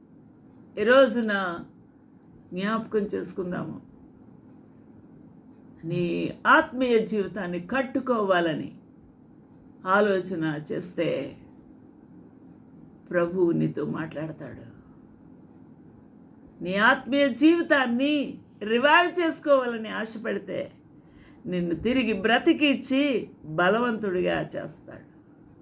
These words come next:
నీ ఆత్మీయ జీవితంలో నువ్వు పడిపోయిన స్థితిలో ఉన్నావు అని గ్రహిస్తే ప్రభువు తన యొక్క దక్షిణ హస్తముతో నిన్ను చేయి పట్టి లేపుతాడు. ఆలోచన చేద్దాం.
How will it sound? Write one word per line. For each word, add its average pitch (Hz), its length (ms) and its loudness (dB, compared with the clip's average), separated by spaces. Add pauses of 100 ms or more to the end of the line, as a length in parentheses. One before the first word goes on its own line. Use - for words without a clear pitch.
(880)
నీ 285 100 8
ఆత్మీయ 285 580 4
జీవితంలో 320 720 0
నువ్వు 311 280 0 (100)
పడిపోయిన 339 520 2
స్థితిలో 320 640 4
ఉన్నావు 302 560 0
అని 233 380 -4
గ్రహిస్తే 240 760 0 (360)
ప్రభువు 339 680 4
తన 311 320 -2
యొక్క 254 600 -2 (380)
దక్షిణ 277 500 4
హస్తముతో 226 840 -2
నిన్ను 180 480 -6 (460)
చేయి 202 220 4
పట్టి 175 360 -4
లేపుతాడు. - 720 -6 (1160)
ఆలోచన - 360 -18
చేద్దాం. - 460 -20